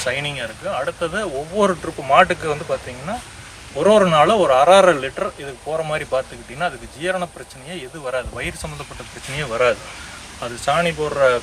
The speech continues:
குவாலிட்டியே நல்லா, உ-, என்ன சொல்றது, இந்த புல்லெல்லாம் அப்படியே போடுறதெல்லாம் இருக்காது. கொஞ்சம் ஜீரணம் மாதிரிலாம் நல்லா ஆகும். சரிங்களா? மண்ணுக்கு கொடுக்கறது நாங்க சொன்ன மாதிரி ஒரு தடவைக்கு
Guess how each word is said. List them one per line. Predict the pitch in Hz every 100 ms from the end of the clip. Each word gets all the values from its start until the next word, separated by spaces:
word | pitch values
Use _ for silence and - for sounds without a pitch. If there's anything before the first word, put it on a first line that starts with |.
| -
குவாலிட்டியே | 131 151 156 165
நல்லா, | 127 131 139 127 113 107
உ-, | 107 - 123 113 113 117
என்ன | 123
சொல்றது, | - 120 117 190 - - - - - - - - -
இந்த | - 185
புல்லெல்லாம் | 170 180 170 165
அப்படியே | 147 139 160 151
போடுறதெல்லாம் | 143 135 131 135
இருக்காது. | 117 120 202 -
கொஞ்சம் | 196 190 190 147 127 113 104 - - - - - - - - -
ஜீரணம் | 147 175 165 147
மாதிரிலாம் | 139 151 143
நல்லா | 123 131 143
ஆகும். | 120 123 113 - - - -
சரிங்களா? | 131 110 113 - - - - - - - - - 143
மண்ணுக்கு | 147 190 180
கொடுக்கறது | 170 156 151 165 233
நாங்க | 165 143
சொன்ன | 147 143
மாதிரி | 139 156 247 - - - - -
ஒரு | 147 151
தடவைக்கு | 156 185 190